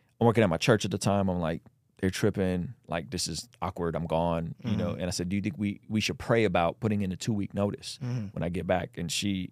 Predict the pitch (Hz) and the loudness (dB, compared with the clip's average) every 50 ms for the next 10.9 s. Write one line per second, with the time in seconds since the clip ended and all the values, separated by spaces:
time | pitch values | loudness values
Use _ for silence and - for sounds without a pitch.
0 | _ _ - - - 107 - - 107 95 92 87 - 90 85 - - - 113 113 | _ _ -8 -6 -4 -4 -2 0 0 0 0 0 -2 -6 -6 -8 -2 2 4 4
1 | 104 107 110 104 90 82 87 90 82 - - - 127 123 117 110 104 95 101 95 | 6 4 4 2 2 2 2 0 0 0 -2 0 2 2 2 2 2 2 2 2
2 | 87 98 110 117 107 98 95 101 104 101 101 104 - - 98 85 - 73 - - | 2 2 2 2 2 2 0 0 2 2 2 2 0 -2 -6 -6 -6 -8 -8 -10
3 | - - - 147 123 107 - _ _ _ _ _ _ _ - - - - - 95 | -6 -2 -2 -2 -2 -4 -8 _ _ _ _ _ _ _ -8 -4 -4 -2 0 0
4 | 90 90 82 80 82 - - - - 90 98 104 107 104 101 104 101 98 95 95 | 0 2 2 0 -2 -4 -6 -4 0 2 2 4 4 4 4 4 4 4 2 0
5 | 92 - - 98 90 85 78 69 - - - - - _ _ - 120 - - - | -2 -2 -2 -2 0 0 -2 -2 -4 -8 -10 -12 -18 _ _ -6 -6 -6 2 6
6 | - 143 - - - - 135 117 101 95 107 113 110 110 104 98 95 90 85 82 | 6 6 8 6 2 0 0 2 2 4 4 4 4 4 4 6 6 6 6 4
7 | 78 - 87 85 80 78 80 92 98 107 120 113 95 78 76 - _ - 127 123 | 0 -2 -2 0 0 0 0 2 2 4 4 2 0 -2 -4 -8 _ 0 2 2
8 | 117 92 - - - _ - _ _ - 117 110 101 98 95 90 87 87 87 85 | 2 2 -2 -6 -12 _ -20 _ _ 4 6 6 8 6 6 4 4 2 0 0
9 | - 98 107 107 113 113 110 98 90 - - - 127 120 117 113 110 101 110 95 | 0 2 4 6 6 6 4 2 0 -2 0 2 4 6 6 6 4 4 4 4
10 | 90 85 90 90 92 85 87 92 - 95 98 - 98 95 90 90 87 | 4 2 0 -2 -2 -2 -2 -4 -4 -4 -4 -4 -4 -4 -4 -6 -8